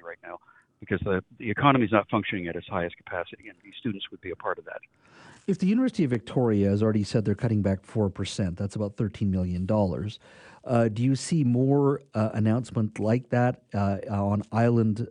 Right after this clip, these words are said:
Speaker 2: uh, uh, institutions like Camosun, Vancouver Island University, uh, a-, as such?
Speaker 1: Uh, North Island College? Um, I can't say for sure. Um, I would anticipate that happening, though. Uh, uvic were just the first ones out of the gate,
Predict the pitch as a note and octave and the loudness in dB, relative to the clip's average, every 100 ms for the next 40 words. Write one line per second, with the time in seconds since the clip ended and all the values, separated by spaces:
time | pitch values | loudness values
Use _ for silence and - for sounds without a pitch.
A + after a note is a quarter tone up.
0 | - G2 F#2+ G2 G2+ - E2+ E2+ G#2 G#2+ | -6 -4 -4 -4 -6 -8 -10 -8 -6 -6
1 | - B2+ A2+ C#3 A#2+ G#2 A2 G#2+ - - | -2 -2 0 -2 -2 0 -2 -2 -12 -12
2 | - A#2+ A2+ A2+ - A2+ A#2 - - - | -2 2 2 0 -2 -4 -4 -10 -20 -6
3 | F#2+ G#2+ A2 A#2 G#2+ G#2+ A2 G#2+ G#2+ G#2 | 2 2 2 0 4 4 4 4 2 2
4 | G#2+ - A2+ A2 F#2+ F#2+ G#2 - G2 F2+ | 0 0 0 0 0 -2 -4 -6 -10 -12
5 | E2+ A#2+ - A2+ A2 G#2 - C3 - - | -10 -12 -8 -4 -2 -2 0 -2 -4 -20
6 | _ _ _ _ _ _ _ _ _ _ | _ _ _ _ _ _ _ _ _ _
7 | _ F2+ F#2 G2+ G#2 G2+ G2 - G#2 A#2+ | _ -12 0 4 6 8 6 6 6 4
8 | - C#3 C3+ C3+ - _ _ _ _ - | 0 4 6 4 0 _ _ _ _ -8
9 | A#2 C3 B2 - A#2 A2 - A2+ B2+ F3+ | -4 -4 -4 -4 -4 -6 -8 -4 -4 -6
10 | - G2+ F#2 F#2 - G2 F#2+ F2+ C3 A#2+ | -10 -8 -6 -6 -6 -6 -6 -8 -10 -12
11 | - G#2 G2 F#2+ G2 F#2 F2+ F2 F2 C#3+ | -10 -8 -4 -4 -4 -8 -8 -10 -12 -12
12 | _ _ _ _ - E2+ E2+ E2+ G#2+ G#2 | _ _ _ _ -10 -4 -2 -2 -2 0
13 | G#2+ - G2+ - - - G#2+ - G#2 F#2+ | -2 -2 -10 -12 -16 -12 -12 -8 -6 -2
14 | F#2 - G2 G2+ | -2 0 2 2